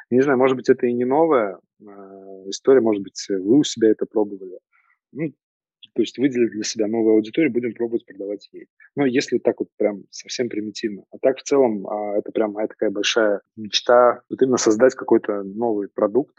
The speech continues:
открыть голубой океан, да, и уже, так скажем, там бороздить. То есть каждый день об этом думаю, с этим живу, с этим засыпаю, просыпаюсь.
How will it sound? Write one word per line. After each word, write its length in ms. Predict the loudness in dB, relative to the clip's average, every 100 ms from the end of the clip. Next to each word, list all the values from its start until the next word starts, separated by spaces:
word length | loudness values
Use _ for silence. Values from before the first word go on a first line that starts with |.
| -16
открыть 320 | -6 -4 -4 _ _
голубой 500 | -6 -4 -2 0 -2
океан, 440 | 0 2 2 0 -12 _ _
да, 440 | -8 -2 0 0 -2
и 380 | -8 -8 -8 -10
уже, 440 | -12 -10 -10 -12 _ _ _
так 120 | -6
скажем, 300 | -2 -4 -2
там 200 | -2 -2
бороздить. 440 | -2 -2 -4 -14 _ _ _ _ _ _ -10
То 60 |
есть 100 | -6
каждый 260 | 2 2 2
день 100 | 0
об 120 | 0
этом 220 | 0 -4 -8
думаю, 240 | -6 -10
с 100 | -12
этим 220 | -14 -10
живу, 200 | -6 -6
с 100 | -6
этим 240 | -12 _ -14
засыпаю, 360 | -14 -2 -2 -2
просыпаюсь. 480 | -8 -8 -6 -6